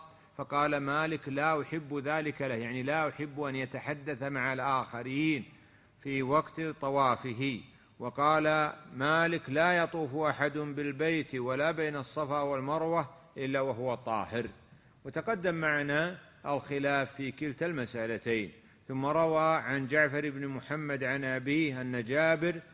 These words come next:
قال: "سمعت رسول الله صلى الله عليه وسلم يقول حين خرج من المسجد وهو يريد الصفا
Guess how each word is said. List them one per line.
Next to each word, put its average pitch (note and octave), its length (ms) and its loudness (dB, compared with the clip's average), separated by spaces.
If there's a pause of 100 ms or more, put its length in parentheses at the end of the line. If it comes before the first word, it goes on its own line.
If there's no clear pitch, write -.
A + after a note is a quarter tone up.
(200)
قال: C#3 260 0
"سمعت D3+ 380 -4
رسول D3 420 -2
الله C#3+ 280 0
صلى C#3+ 240 -6
الله C#3+ 180 -4
عليه C#3 440 -2
وسلم C3+ 520 -4
يقول C3 440 -4
حين C#3 320 -6
خرج D3+ 400 -2
من D3 240 -6
المسجد D#3 560 -4 (400)
وهو A#2+ 240 -2
يريد D#3 480 0
الصفا C#3 720 0